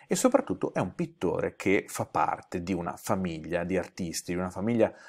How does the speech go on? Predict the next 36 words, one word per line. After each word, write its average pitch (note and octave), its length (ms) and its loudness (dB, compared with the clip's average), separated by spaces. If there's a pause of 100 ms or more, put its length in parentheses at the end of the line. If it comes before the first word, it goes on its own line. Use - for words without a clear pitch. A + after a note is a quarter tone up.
(180)
che - 140 6
ha A2+ 40 10
una G2 140 4
tradizione, A2 760 0
eh, F#2 400 0
di, G2+ 280 2
eh, F2+ 360 -4
ditta, B2+ 920 4
eh, F#2 400 -2
quindi F#2+ 300 -2
di G#2 160 0
bottega, G2 720 4
di G2+ 120 0
lavoro G2 720 6 (200)
nel G2 320 0
campo G#2+ 480 4
dell'arte A#2 880 0 (180)
di A#2+ 240 2
oltre F#2 460 4
cento E2+ 500 0
anni. D#2+ 420 -8 (280)
E, - 260 4
e G#2+ 260 4
questa D3+ 440 4
sua - 420 6
anima G2 480 2
di G2 220 2
artista, - 640 0
che - 140 -8
fa G2+ 140 -4
parte - 340 4
di F#2 40 -2
una F2 100 -6
tradizione F2+ 540 0
straordinaria, F2+ 920 2
quella F#2 340 0